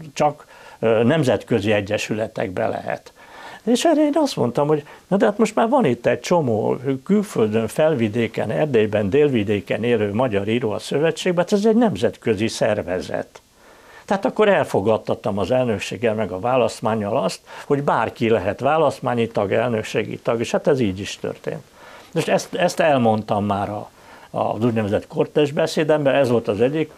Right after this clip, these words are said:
programpontom, ezt sikerült megvalósítanom. A másik programpontom az volt, hogy, ö, ö, minthogy teljesen reménytelen lett a,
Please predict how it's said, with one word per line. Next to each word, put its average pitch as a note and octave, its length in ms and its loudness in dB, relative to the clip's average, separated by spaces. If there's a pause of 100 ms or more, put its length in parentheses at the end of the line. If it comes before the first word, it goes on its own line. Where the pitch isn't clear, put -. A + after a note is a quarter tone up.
programpontom, D#3+ 800 0
ezt C3 120 -2
sikerült A2+ 480 -2
megvalósítanom. A#2+ 960 -4 (640)
A A#2 180 4
másik D#3+ 380 0
programpontom B2+ 880 0
az B2+ 300 0
volt, D3 300 0
hogy, A2+ 400 2
ö, G#2+ 220 2 (840)
ö, A2+ 280 0
minthogy A2 560 0 (460)
teljesen C3+ 480 2
reménytelen A2 800 -2
lett - 300 -8
a, G#2+ 260 -4